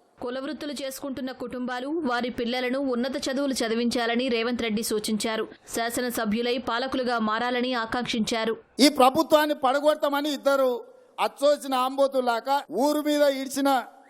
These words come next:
Speaker 2: మైసమ్మ పోతులు ఉంటాయి కదా, అట్లా మన మీద బీఆర్ఎస్ వాళ్ళు, బీజేపీ వాళ్ళు పడగొడతాం, పడగొడతాం అంటారు. మీరు పడగొడతామని అంటే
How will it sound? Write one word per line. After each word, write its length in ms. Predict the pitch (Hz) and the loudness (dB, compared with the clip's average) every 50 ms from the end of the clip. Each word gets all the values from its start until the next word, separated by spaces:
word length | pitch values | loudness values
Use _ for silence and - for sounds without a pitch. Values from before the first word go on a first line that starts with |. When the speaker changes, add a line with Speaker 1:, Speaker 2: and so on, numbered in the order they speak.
| - - - - - | -20 -20 -20 -8 -2
Speaker 2:
మైసమ్మ 460 | 180 220 269 262 277 302 294 285 285 | 0 0 0 2 2 2 2 2 0
పోతులు 480 | 277 - - 262 294 294 302 311 294 285 | -2 2 4 4 4 4 2 0 0 0
ఉంటాయి 240 | 277 240 277 269 262 | 0 2 2 2 4
కదా, 220 | 254 240 240 277 | 2 2 2 2
అట్లా 360 | 294 294 262 247 - - 294 | 2 2 0 -2 -2 -4 -2
మన 200 | 277 277 262 262 | 0 0 0 0
మీద 260 | 254 247 269 285 277 269 247 254 285 311 - - - - - - - - - - - - | -2 -2 -2 2 2 2 4 2 0 -2 -2 -8 -16 -20 -20 -20 -20 -20 -20 -20 -12 -6
బీఆర్ఎస్ 540 | - 269 302 302 311 320 311 302 294 - - | 0 2 2 4 4 2 0 0 -2 2 2
వాళ్ళు, 160 | 294 302 302 277 262 | 2 2 2 -2 -2
బీజేపీ 380 | 285 294 302 285 302 294 294 294 | -2 -2 2 4 4 2 4 2
వాళ్ళు 160 | 285 285 302 302 302 | 2 2 2 0 0
పడగొడతాం, 520 | 294 285 294 302 302 311 302 302 - 294 285 277 285 | 2 2 2 2 2 0 0 0 -2 -4 -2 2 2
పడగొడతాం 500 | 294 302 320 311 330 311 311 311 285 277 262 | 2 4 4 4 2 2 2 0 -2 -2 -2
అంటారు. 220 | 247 240 220 226 - - - - 202 | -2 -2 -4 -8 -8 -8 -12 -6 -2
మీరు 180 | 262 294 294 277 269 | 0 0 2 4 2
పడగొడతామని 680 | 269 277 302 302 311 320 311 320 320 302 302 294 294 285 285 | 4 2 2 4 4 2 4 2 0 0 2 0 2 0 0
అంటే 140 | 285 311 | 0 0